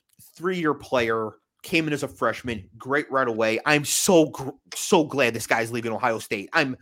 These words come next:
so sick of this dude, <laughs> honestly.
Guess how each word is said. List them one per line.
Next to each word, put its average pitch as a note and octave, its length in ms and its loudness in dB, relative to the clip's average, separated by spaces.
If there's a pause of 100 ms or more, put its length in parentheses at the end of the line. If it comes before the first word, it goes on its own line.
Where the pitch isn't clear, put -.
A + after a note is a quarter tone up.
(100)
so - 420 2
sick D3 280 -4
of D3 80 2
this D3 140 -2
dude, D3 340 0 (260)
<laughs> - 280 -20
honestly. A#2+ 520 0